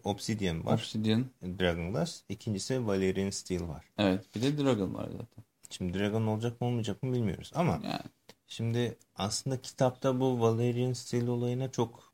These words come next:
Speaker 1: büyük önem veriyor.
Speaker 2: Evet, evet.
Speaker 1: Çünkü büyük, bü-, bütün büyük ailelerin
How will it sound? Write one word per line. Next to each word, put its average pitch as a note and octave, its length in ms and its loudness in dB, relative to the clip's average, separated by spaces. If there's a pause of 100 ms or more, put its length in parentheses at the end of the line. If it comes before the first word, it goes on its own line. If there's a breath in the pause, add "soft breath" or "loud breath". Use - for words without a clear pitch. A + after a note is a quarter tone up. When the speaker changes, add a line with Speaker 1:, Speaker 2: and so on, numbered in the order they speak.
Speaker 1:
büyük G2+ 600 2 (120)
önem E2 380 2
veriyor. D2 280 -2
Speaker 2:
Evet, F#2 340 2
evet. G2+ 160 -4 (340)
Speaker 1:
Çünkü F2+ 300 -8
büyük, A2 360 2
bü-, F#2 180 -6
bütün G#2 320 -2
büyük F#2+ 280 0
ailelerin E2 640 0